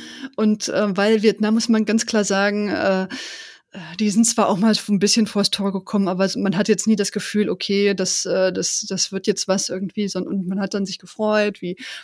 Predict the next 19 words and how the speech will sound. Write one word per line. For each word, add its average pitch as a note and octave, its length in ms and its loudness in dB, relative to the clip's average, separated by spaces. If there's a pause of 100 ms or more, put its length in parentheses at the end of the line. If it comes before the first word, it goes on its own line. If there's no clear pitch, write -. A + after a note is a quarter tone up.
Portugal G#3 480 -2
gespielt G3+ 500 -4
hat G3+ 120 -4
und F3 100 -6
dachte, F3+ 200 -8
na, A#3 120 2
kommt A#3 220 -4
noch A3+ 120 -4
ein G#3+ 160 0
Tor. G#3+ 300 -2 (480)
Ähm, F#3+ 300 -2
von G3 140 -4
daher G3 360 0
war G3 80 4
es G3+ 100 0
jetzt G#3+ 120 -2
so A3 40 4
ein G#3 60 0
bisschen G#3 420 0